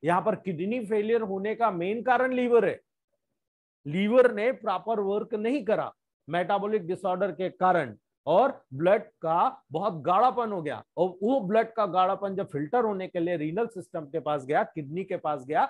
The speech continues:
तो किडनी के पास तो कोई चारा ही नहीं है, क्योंकि उसको तो ब्लड सर्कुलेशन तेजी से चाहिए, लेकिन किडनी के पास तो ब्लड सर्कुलेशन तेजी से जा ही नहीं रहा।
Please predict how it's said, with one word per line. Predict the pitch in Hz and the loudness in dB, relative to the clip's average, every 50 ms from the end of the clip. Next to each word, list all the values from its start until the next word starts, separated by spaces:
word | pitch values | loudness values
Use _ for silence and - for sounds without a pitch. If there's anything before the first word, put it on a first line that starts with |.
| - - _ - | -2 -6 _ -8
तो | 175 | -8
किडनी | 170 - 170 139 143 170 190 | -4 -4 -6 -4 -4 -6 -6
के | - 208 | -4 -4
पास | 170 180 175 156 - | -4 -2 -4 -4 -4
तो | - 147 | -8 -8
कोई | 117 165 143 | -6 -6 -8
चारा | - - 131 127 147 185 | -8 -8 -6 -2 2 2
ही | 214 240 233 | 2 2 0
नहीं | 226 226 | -2 -6
है, | 226 220 - _ _ _ _ _ - | -6 -8 -10 _ _ _ _ _ 0
क्योंकि | 196 214 202 277 | 0 2 2 2
उसको | 262 220 185 - - 233 262 | 0 0 -2 -2 0 0 0
तो | 233 208 269 | 2 0 0
ब्लड | 226 185 196 226 226 | 0 2 2 2 2
सर्कुलेशन | - - 233 220 - 285 254 262 240 277 269 233 | 2 -2 -4 -2 -2 -4 -6 -6 -4 -6 -8 -6
तेजी | - 226 214 220 202 269 277 | -4 -4 -4 -2 -2 -2 -2
से | 220 302 277 | -2 -4 -2
चाहिए, | 208 262 247 220 180 147 117 101 _ _ _ _ _ _ - | 2 2 2 2 0 -2 -6 -8 _ _ _ _ _ _ -6
लेकिन | 151 165 156 214 208 185 | -4 -2 -2 -2 -2 -2
किडनी | - 175 165 147 165 214 247 | -4 -6 -6 -4 -2 -2 0
के | 226 254 | 0 0
पास | 220 202 202 190 - | 2 2 0 -2 -2
तो | 185 160 | -4 -4
ब्लड | 139 147 147 147 | -4 -4 -4 -4
सर्कुलेशन | - 151 127 - 151 143 143 135 - 143 120 | -6 -8 -8 -8 -8 -8 -8 -8 -12 -14 -12
तेजी | 147 139 131 139 156 | -10 -10 -8 -10 -10
से | 151 170 165 | -8 -8 -4
जा | 160 190 214 | -2 0 0
ही | 254 294 285 | 0 0 -2
नहीं | 277 262 247 | -2 -2 0
रहा। | 240 233 233 | 0 -2 -2